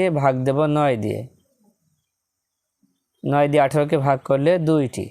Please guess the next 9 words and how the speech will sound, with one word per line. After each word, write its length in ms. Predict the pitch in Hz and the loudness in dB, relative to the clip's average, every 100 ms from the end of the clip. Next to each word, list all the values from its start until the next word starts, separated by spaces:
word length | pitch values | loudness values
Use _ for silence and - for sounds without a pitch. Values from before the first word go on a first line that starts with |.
| _ _ _ _ _ _ _ _ _ | _ _ _ _ _ _ _ _ _
দেখো, 280 | - 120 - 98 | -2 -2 -2 -4
তাহলে 180 | - 120 | -2 0
একজন 180 | 123 147 143 | 0 -2 -4
শিশু 180 | 127 156 | 0 0
আপেল 180 | 131 139 147 | 0 -2 0
পাচ্ছে 220 | 147 - 156 | -2 -2 0
পাঁচটি, 260 | 151 147 175 143 | 0 0 -2 0
একজন 200 | 139 147 - | 0 -4 -4
শিশু 180 | 160 | -4